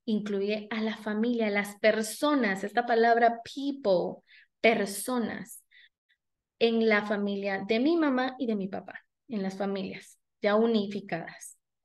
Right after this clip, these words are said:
¿Qué tal les fue? ¿Cómo sintieron? ¿Sienten que ahora sí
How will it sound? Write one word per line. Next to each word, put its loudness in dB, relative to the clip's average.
¿Qué 6
tal 4
les 4
fue? -2
¿Cómo 2
sintieron? 0
¿Sienten 0
que 2
ahora 6
sí 0